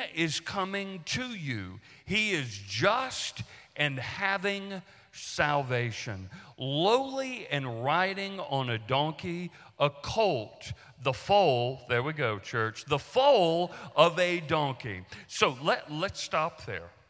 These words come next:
okay? And, and as, as you were hearing these words, as you may be reading them now from the screen or in your word, did you hear it?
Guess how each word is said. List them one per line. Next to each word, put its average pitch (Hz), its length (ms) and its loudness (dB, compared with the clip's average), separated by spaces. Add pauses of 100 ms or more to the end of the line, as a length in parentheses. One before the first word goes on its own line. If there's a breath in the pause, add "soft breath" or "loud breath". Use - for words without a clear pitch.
okay? 117 300 -4 (520 loud breath)
And, 165 160 0 (100)
and 156 180 2
as, 208 420 -2 (140)
as 180 340 -2
you 185 120 -10
were 143 220 -6
hearing 196 500 -10
these 175 260 -14
words, 160 500 -8
as 135 320 -6
you 156 120 -8
may 165 260 -8
be 139 380 -8 (260 loud breath)
reading 175 720 -8
them 143 440 -8
now 147 580 -6 (280 loud breath)
from 131 600 -4 (480 soft breath)
the 117 60 -12
screen 143 760 -6 (320 loud breath)
or 110 220 0 (100)
in 135 500 -6 (240 soft breath)
your 117 300 0
word, 98 560 -6 (320 loud breath)
did 113 180 -8
you 117 140 -8
hear 90 300 -12
it? - 280 -20